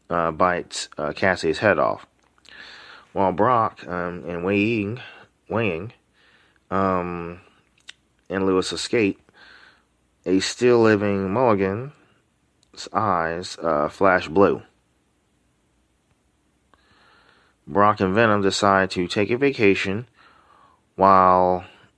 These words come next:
um, they ponder their next steps.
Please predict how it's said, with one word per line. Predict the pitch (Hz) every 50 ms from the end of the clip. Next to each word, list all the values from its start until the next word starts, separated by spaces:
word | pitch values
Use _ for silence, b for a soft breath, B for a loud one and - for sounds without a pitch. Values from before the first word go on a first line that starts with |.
| _
um, | - 90 95 92 92 90 87 87 87 85 85 85 82 85 85 82 82 82 85 b b b b b b b b b b b b _ _ _ _ _ _ _ _ _ _ _ _ _ _ - - _ - - _ _ -
they | 87 98 101 98 98 92 90 92
ponder | 98 - - 123 123 123 107 92 90 92 110 113 b b b b b b b b b b b b b b -
their | - 98
next | 95 95 90 80 - -
steps. | - 107 82 - - - - -